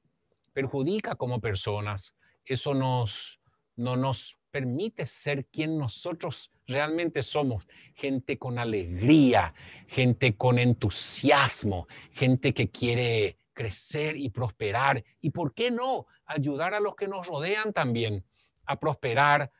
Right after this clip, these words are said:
a seguir. Así que, repito, controlemos nuestras finanzas personales,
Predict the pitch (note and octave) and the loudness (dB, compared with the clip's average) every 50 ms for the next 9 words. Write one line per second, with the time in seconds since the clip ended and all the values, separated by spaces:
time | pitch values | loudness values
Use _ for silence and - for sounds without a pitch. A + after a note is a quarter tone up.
0 | _ _ - C#3+ B2+ - C3+ A#2+ A2+ A#2+ A#2+ G#2 F#2 - _ _ _ - C3 - | _ _ -6 -6 -4 -2 -2 0 0 2 0 0 -2 -6 _ _ _ -14 -6 -4
1 | - F3 D3+ - D3 B2 G#2 - _ _ _ _ - D3 C#3 - - E3+ D#3 A#2 | -2 -2 0 0 -2 -2 -2 -4 _ _ _ _ -2 -2 0 2 4 4 4 2
2 | - F#2+ E2 - _ _ _ _ _ _ _ _ - C#3+ D3 C#3+ B2+ C#3+ C3 B2 | 0 -4 -8 -10 _ _ _ _ _ _ _ _ -4 -2 0 0 2 2 2 4
3 | B2 E3 G#3 A#3+ B3 A#3 A3+ A3+ G#3+ - - G#3+ F#3 - F#3 D#3 D#3 D#3+ F3 D#3+ | 4 4 4 4 4 2 2 2 2 2 2 2 2 2 4 4 4 4 4 4
4 | F#3 F3+ - - F#3 E3 - F3 D#3 D3 D3+ D#3 D#3 D#3+ E3 D#3+ - - - | 2 2 2 2 0 0 0 -2 0 2 2 2 2 2 0 -4 -6 -12 -16